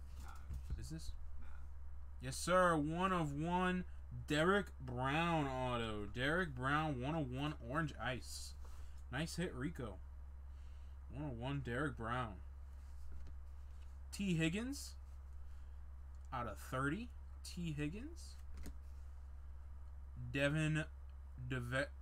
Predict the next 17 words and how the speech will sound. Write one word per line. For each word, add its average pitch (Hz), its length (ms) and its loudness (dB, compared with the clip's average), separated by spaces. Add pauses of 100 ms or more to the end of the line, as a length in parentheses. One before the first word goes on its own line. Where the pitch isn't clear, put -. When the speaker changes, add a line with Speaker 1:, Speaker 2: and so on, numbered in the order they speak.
(180)
Speaker 2:
Duvernay? 151 600 2 (300)
Duvernay? 131 500 -2 (140)
Devin 127 300 -2
Duvernay. 123 440 -4 (2500)
Out 127 80 2
of 104 160 -2 (240)
twenty-five. 147 840 2 (960)
State - 480 -2
Pride. 175 460 4 (320)
Troy 185 640 2 (260)
Dye. 156 460 4 (200)
Troy 165 340 -2
Dye, 147 340 -2
State - 280 -6
Pride. 147 260 -2
Looks - 140 -4
like 117 140 -4